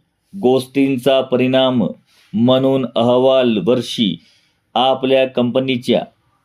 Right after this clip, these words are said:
प्रगतीची घोडदौड पूर्वीप्रमाणेच जोराने चालू राहिली, हे नमूद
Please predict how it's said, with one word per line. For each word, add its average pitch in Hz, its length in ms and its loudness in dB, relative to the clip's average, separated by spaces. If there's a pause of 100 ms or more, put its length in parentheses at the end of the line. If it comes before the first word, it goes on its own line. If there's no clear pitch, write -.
प्रगतीची 131 760 0
घोडदौड 123 840 2 (600)
पूर्वीप्रमाणेच 131 1120 0 (680)
जोराने 135 600 2
चालू 127 400 2
राहिली, 127 380 2 (560)
हे 131 280 2
नमूद 123 420 0